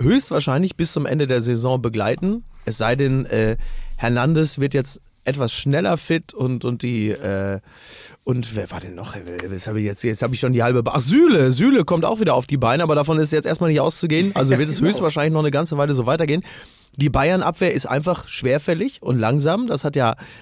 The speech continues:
Speaker 1: Rashica sehr eindrucksvoll bewiesen gegen Boateng. Wobei ich auch wirklich beeindruckt war,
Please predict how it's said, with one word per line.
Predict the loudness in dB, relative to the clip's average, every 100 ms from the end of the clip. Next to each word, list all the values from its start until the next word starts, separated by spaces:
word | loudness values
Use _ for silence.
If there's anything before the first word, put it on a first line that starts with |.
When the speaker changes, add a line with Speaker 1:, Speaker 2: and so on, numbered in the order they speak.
| -12
Speaker 1:
Rashica | -4 -4 0 0 0 2 2
sehr | 2 -2 0
eindrucksvoll | 2 2 2 -2 0 2 2
bewiesen | 0 0 0 2
gegen | 2 2
Boateng. | 2 0 0 0 0 0 -6 -14
Wobei | -4 -2 0
ich | -2
auch | -2
wirklich | -2 -4 -6
beeindruckt | -2 0 0 0
war, | 0 0